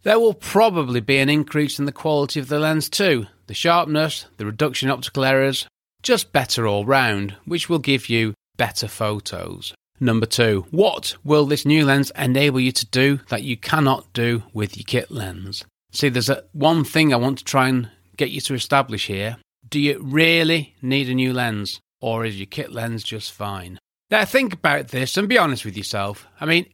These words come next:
if you just want a new lens, there's nothing wrong with that. They are very cool bits of kit after all.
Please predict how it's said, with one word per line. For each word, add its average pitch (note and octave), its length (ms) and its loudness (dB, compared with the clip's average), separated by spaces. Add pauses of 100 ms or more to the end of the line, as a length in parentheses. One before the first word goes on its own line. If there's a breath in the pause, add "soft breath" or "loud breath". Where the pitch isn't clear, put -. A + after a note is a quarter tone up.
if - 180 -8
you E3 80 -4
just - 280 -2
want G3 340 2
a - 20 -6
new B2 200 2
lens, G#2+ 380 -4
there's C#3 160 -8
nothing D3+ 300 -4
wrong D3+ 220 2
with G2 120 -4
that. F#2 260 -6 (200)
They C3+ 60 0
are C3 100 0
very G#2+ 280 -4
cool A2+ 240 -10
bits G#2 240 -14
of A2+ 60 -16
kit - 180 -12
after - 340 -16
all. F2 300 -14